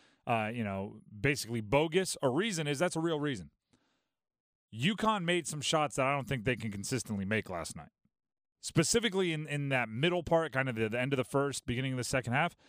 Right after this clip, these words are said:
th-, there were some, like, hey, we, we got possession. It was, it was knocked away, a little fumble,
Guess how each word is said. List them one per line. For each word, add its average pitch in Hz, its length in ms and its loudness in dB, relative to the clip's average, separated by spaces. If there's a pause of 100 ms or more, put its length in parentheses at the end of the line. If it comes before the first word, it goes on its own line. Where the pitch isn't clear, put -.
(320)
th-, 147 200 4
there 165 200 4
were 190 240 0
some, 156 320 0
like, 135 380 0 (560)
hey, 156 320 4
we, 139 260 0
we 127 160 -2
got 170 220 4
possession. 156 580 2
It 143 80 2
was, 127 180 0
it 127 80 0
was 117 120 -2
knocked 151 300 0
away, 147 340 2
a 143 40 -2
little 139 180 0
fumble, 156 560 2